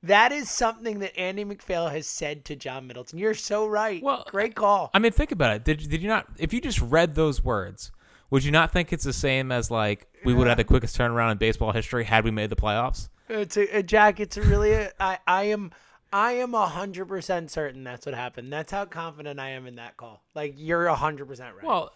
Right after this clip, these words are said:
Speaker 2: not only that, but I guarantee the whole stupid, like, whole stupid, like, uh, "Well, if you combine our awards from seventeen and eighteen, we actually are number one in baseball." You know, it's like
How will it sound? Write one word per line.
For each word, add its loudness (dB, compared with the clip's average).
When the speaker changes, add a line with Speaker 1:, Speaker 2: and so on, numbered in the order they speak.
Speaker 2:
not 4
only 0
that, -2
but 8
I 6
guarantee 2
the 4
whole 4
stupid, 4
like, 0
whole 2
stupid, 4
like, 0
uh, 2
"Well, 6
if 2
you -2
combine 2
our 6
awards 0
from -8
seventeen -2
and -4
eighteen, -4
we -2
actually 2
are 2
number 2
one -2
in 0
baseball." -4
You -10
know, -6
it's -6
like -6